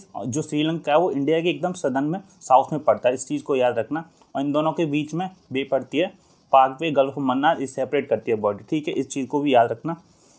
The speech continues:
Then इसका हम मेन एम समझे,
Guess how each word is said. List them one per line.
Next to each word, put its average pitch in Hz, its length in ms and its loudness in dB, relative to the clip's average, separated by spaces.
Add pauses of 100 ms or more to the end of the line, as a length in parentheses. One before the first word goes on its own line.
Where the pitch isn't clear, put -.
(880)
Then 160 360 2
इसका 165 260 2
हम 175 280 4
मेन 165 380 0 (560)
एम 170 240 2
समझे, 151 420 0